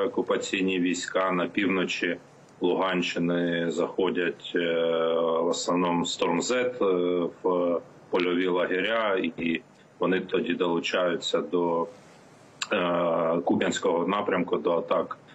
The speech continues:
е, там. А на, якщо взяти Сєвєродонецьк, Лисичанськ, то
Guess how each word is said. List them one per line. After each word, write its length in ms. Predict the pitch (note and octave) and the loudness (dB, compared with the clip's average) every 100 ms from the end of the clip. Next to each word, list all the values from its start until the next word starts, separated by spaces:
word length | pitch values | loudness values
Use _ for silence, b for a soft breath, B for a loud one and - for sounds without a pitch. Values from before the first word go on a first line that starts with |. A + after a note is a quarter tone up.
| B - | B -2
е, 60 | F#2 E2 E2+ E2+ E2 E2+ | 0 2 2 2 2 2
там. 340 | E2+ F2+ E2 E2 | 2 2 0 -2
А 500 | - E2+ E2+ F2 F2 | -2 0 2 2 2
на, 580 | F2+ F#2 G2 G2+ G2 F#2+ | 2 4 2 2 2 2
якщо 260 | F#2+ - F2+ | 0 0 0
взяти 220 | G2 F2+ | 2 0
Сєвєродонецьк, 520 | - F#2+ F#2+ F#2+ - | 0 0 2 0 0
Лисичанськ, 640 | F#2+ - - B2 A#2 - - | -2 0 -2 0 -2 -2 0
то 280 | F#2+ F2+ | 2 2